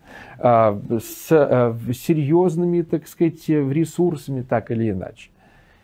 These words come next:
И если за столько десятилетий не смогли отстроить, м, а, систему, э, которая могла бы сама себя обеспечивать,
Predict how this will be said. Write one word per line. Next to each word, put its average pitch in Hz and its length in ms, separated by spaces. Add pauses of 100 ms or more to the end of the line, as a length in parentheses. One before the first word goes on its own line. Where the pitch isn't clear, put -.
(120)
И 170 80
если 175 460
за 156 140
столько 185 360
десятилетий 160 1040 (240)
не 139 140
смогли 156 400
отстроить, 156 760 (380)
м, 120 420
а, 101 320 (640)
систему, 147 880 (320)
э, 101 280
которая 143 360
могла 143 360
бы 127 120
сама 143 320
себя 135 340
обеспечивать, 117 800